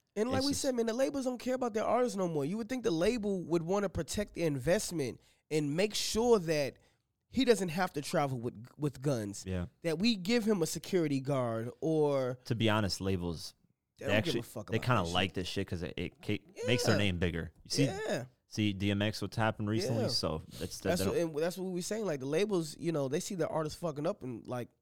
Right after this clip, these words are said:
Speaker 1: "Nah, let 'em fuck up."
Speaker 2: Yeah.
Speaker 1: 'Cause the streams is going up.
Speaker 2: Yeah.
Speaker 1: The, the, the
Speaker 2: There, his
Speaker 1: views,
Speaker 2: name's
Speaker 1: the
Speaker 2: there.
Speaker 1: likes, the,
Speaker 2: The
Speaker 1: the
Speaker 2: controversy's
Speaker 1: yeah,
Speaker 2: there.
Speaker 1: yeah, it's con-, yeah, and it's fucked up, man. There's
Speaker 2: Yeah.
Speaker 1: no, there's no, um, what was we talking about? Um, media training.
Speaker 2: Yep.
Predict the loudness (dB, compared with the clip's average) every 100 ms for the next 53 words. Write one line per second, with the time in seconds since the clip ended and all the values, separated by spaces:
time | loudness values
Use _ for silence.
0 | -14 -10 -6 -6 -8 -8 -10 -8 -10 -10
1 | _ -4 -2 -4 _ -8 -4 -4 -2 -4
2 | -4 -8 -6 -6 -4 -4 -6 -8 _ -8
3 | -6 -6 -10 -12 -6 -6 -4 0 2 4
4 | 4 4 4 4 2 4 4 2 -2 -6
5 | -4 -4 0 2 4 4 2 2 0 0
6 | 2 2 2 2 2 -2 -4 -6 -6 -4
7 | -2 -2 -6 -10 -10 -8 -4 -4 -2 -2
8 | 0 0 0 2 2 0 -6 -20 -20 -20
9 | _ -4 -2 0 2 0 0 2 2 2
10 | 2 -2 -8 _ _ _ _ -2 -2 -2
11 | -4 -4 0 0 0 -4 -16 -20 -20 _
12 | -6 -2 0 -2 -4 -8 -16 _ -16 -4
13 | -2 0 2 0 0 0 0 0 -4 -10
14 | _ _ _ -12 -4 -4